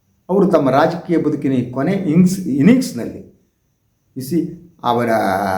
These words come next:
ಸೌಜನ್ಯ, ವೇದವಲ್ಲಿ, ಪದ್ಮ ಲತಾ ಅವರ ಅಟ್ಲೀಸ್ಟ್ ಒಂದು ನ್ಯಾಯವನ್ನು ಕೊಡಿಸಿದರೆ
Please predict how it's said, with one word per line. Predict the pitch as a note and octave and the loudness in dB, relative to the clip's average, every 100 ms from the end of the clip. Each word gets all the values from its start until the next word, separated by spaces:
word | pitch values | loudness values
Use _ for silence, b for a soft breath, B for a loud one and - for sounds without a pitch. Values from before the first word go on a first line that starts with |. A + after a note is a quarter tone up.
| F#2 | -6
ಸೌಜನ್ಯ, | - - C#3+ C#3+ C#3 B2+ A2+ - - _ _ _ _ | -8 0 2 4 4 2 -2 -6 -16 _ _ _ _
ವೇದವಲ್ಲಿ, | G#2 C3 D3+ B2+ B2+ A#2 A#2 | -2 2 4 2 2 0 -4
ಪದ್ಮ | - C3 B2+ C#3+ B2+ - B B B B B2 | -4 -4 0 0 0 -4 B B B B -4
ಲತಾ | A2+ - | -4 -2
ಅವರ | A2+ - C3+ B2 | -6 -6 -8 -10
ಅಟ್ಲೀಸ್ಟ್ | - - B2 B2+ G#3 G#3+ - | -10 -14 -12 -6 -2 -2 0
ಒಂದು | C#3 A#2+ | -2 0
ನ್ಯಾಯವನ್ನು | A#2 C#3 F#3+ F#3 D3+ B2 - | 0 0 2 2 2 0 -2
ಕೊಡಿಸಿದರೆ | D3+ F3+ B2 A2+ F#2+ F#2+ - _ | -2 -2 -4 -8 -8 -10 -16 _